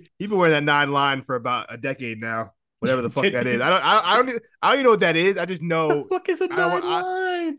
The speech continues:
Speaker 1: whatever, whatever
Speaker 2: Oh,
Speaker 1: it is.
Speaker 2: man.
Speaker 1: I just, I just don't. I know I shouldn't be around those kind of people. That's all
Speaker 2: That's
Speaker 1: I know.
Speaker 2: probably,
Speaker 1: I don't
Speaker 2: that, that has to be some sort of dog whistle, bro.
Speaker 1: I,
Speaker 2: I'm
Speaker 1: I
Speaker 2: fucking
Speaker 1: genuinely don't. I,
Speaker 2: terrified.
Speaker 1: every time I seen anybody with a, a Nine Line apparel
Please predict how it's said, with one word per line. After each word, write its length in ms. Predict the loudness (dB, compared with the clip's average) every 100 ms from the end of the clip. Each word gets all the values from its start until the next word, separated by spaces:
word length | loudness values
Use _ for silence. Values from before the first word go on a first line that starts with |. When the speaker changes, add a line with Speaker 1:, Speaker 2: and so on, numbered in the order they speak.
| -10
Speaker 1:
whatever, 440 | -6 -4 -2 -4
whatever 240 | 0 4 4
Speaker 2:
Oh, 220 | 4 4
Speaker 1:
it 120 | 0
is. 60 | -4
Speaker 2:
man. 340 | -4 -2 -2 -4
Speaker 1:
I 180 | -6
just, 120 | -8 -4
I 120 | -4
just 180 | -4 -2
don't. 280 | 2 2 0
I 160 | -6
know 220 | -2 0 0
I 100 | 0
shouldn't 240 | -6 -10
be 100 | -6
around 200 | -4 -4
those 140 | -6
kind 160 | -10 -12
of 40 | -12
people. 360 | -8 -10 -10 _ -10
That's 160 | -4 2
all 100 | 2
Speaker 2:
That's 120 | 4
Speaker 1:
I 40 | 4 4
know. 60 |
Speaker 2:
probably, 0 |
Speaker 1:
I 80 | 2
don't 340 | 0 0 -2
Speaker 2:
that, 60 | -14 _ -2
that 240 | 0 2
has 220 | 0 0
to 80 | -4
be 100 | -8
some 160 | -8 -8
sort 180 | -4 -4
of 120 | -2
dog 240 | -2 -2
whistle, 260 | -4 -10 -6
bro. 100 | -2
Speaker 1:
I, 120 | -2
Speaker 2:
I'm 100 | -2
Speaker 1:
I 60 | -2
Speaker 2:
fucking 80 | -2
Speaker 1:
genuinely 340 | -2 -2 -2 0
don't. 200 | 2 0
I, 40 |
Speaker 2:
terrified. 300 | -2 -6 -8 -14 -8
Speaker 1:
every 240 | -6 -2
time 160 | 0 0
I 60 |
seen 140 | 0 -6
anybody 420 | -6 -4 -2 0
with 100 | -2
a, 160 | -6 -12
a 100 | -14
Nine 380 | -6 -2 -2 0
Line 240 | -2 -2
apparel 420 | -4 -6 -4 -4